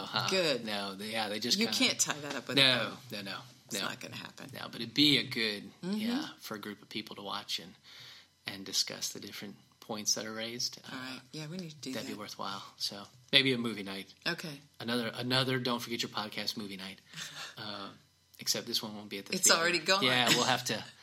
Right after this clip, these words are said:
Speaker 1: we'll have to do something. <laughs>
Speaker 2: We'll have to, uh,
Speaker 1: Uh,
Speaker 2: stream it and,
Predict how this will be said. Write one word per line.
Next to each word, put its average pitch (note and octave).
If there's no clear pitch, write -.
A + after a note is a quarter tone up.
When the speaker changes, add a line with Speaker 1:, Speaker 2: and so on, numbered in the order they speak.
Speaker 1:
we'll D3+
have D3
to C3
do B2
something. A#2+
<laughs> -
Speaker 2:
We'll D#4+
have G#3+
to, G3+
uh, G3
Speaker 1:
Uh, F#3
Speaker 2:
stream G#3
it F#3+
and, E3+